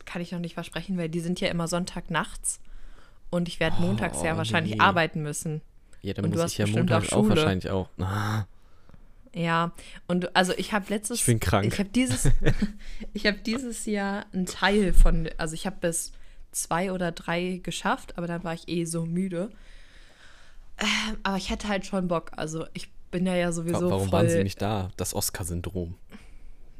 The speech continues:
Speaker 1: <laughs> Das Oscar-Syndrom, genau. Ähm, aber ich find das voll spannend und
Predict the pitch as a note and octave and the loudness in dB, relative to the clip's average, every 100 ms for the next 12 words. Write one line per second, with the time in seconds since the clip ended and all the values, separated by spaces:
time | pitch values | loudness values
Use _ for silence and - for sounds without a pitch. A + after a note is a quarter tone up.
0 | - - - - - F3 - E3 - D#3+ | -12 -10 -8 -8 -8 -6 -6 -6 -4 -4
1 | D#3+ D#3 D3 D#3 D#3 D3+ D3+ - - - | -4 -6 -8 -8 -8 -8 -8 -12 -20 -18
2 | - - - - - - - F#3+ F#3 F3+ | -18 -18 -20 -20 -20 -20 -16 -10 -6 -6
3 | F3 - F3+ E3+ E3+ F#3+ - G#3+ G#3 - | -6 -4 -4 -4 -6 -8 -6 -4 -4 -6
4 | - G#3 G#3+ - D3+ G3+ C4 - F#3 F3 | -2 -2 -2 -4 -4 -4 -6 -6 -6 -6